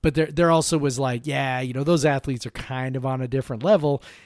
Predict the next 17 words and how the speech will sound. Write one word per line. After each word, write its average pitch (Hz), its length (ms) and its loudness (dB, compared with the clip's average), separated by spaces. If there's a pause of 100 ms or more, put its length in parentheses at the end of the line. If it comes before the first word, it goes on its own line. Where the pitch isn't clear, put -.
And 131 220 -6
okay, 131 180 -6
so 131 140 -8
maybe 165 240 2
if - 80 -4
we 151 80 -2
play 151 220 -4
hard 151 480 -4
and 123 80 -8
we 113 80 -10
play 147 220 -4
really 147 180 -4
good 135 180 -6
defense 143 500 -4
and 104 120 -12
maybe 147 180 -2
we, 131 240 -2